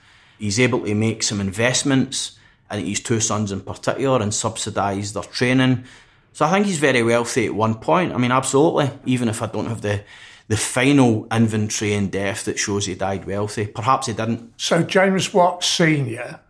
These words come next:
Speaker 1: Yeah.
Speaker 2: James Watt's father, subsidised his education. How much of that do we think came from slavery and the profits from slavery?
Speaker 1: Yeah, again, I mean, it's probably impossible to gauge.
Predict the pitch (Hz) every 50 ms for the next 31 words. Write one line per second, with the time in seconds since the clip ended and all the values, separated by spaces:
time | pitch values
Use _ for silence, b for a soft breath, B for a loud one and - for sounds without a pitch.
0 | _ _ _ 127 131 127 135 139 127 131 135 113 - - 156 151 - - - -
1 | - - - - - - - _ _ _ _ - - - - 165 147 135 127 127
2 | 120 - - 127 120 - b b b b - - - - 185 160 139 - - -
3 | 165 135 151 127 135 127 127 135 117 - - - 139 135 127 123 120 - - -
4 | - - _ _ _ _ _ - - 143 113 - 127 113 - - 156 123 120 117
5 | 113 110 - - - 110 - - b b b b b b b b b b b b
6 | b b - - - 180 208 208 226 214 - - 185 165 131 - - 160 160 180
7 | - - - _ - 165 139 143 143 135 135 - - 175 156 147 147 135 - -
8 | - - _ _ _ _ _ - 147 147 143 139 135 135 110 - - 170 139 131
9 | 127 120 120 113 110 - _ _ _ - - - - - 165 147 135 127 127 123
10 | 113 - 135 117 110 110 110 - 127 131 131 127 - - 147 127 110 - 127 113
11 | 113 - - - - 117 113 113 - - - - - 117 - - 110 - - -
12 | - - _ _ _ _ _ _ - 175 185 180 151 131 190 196 202 190 165 165
13 | 160 156 143 - - - - - 160 160 175 170 139 139 127 123 117 113 - 127
14 | 127 127 - 127 113 110 107 73 98 95 - 123 131 147 156 143 127 - - -
15 | -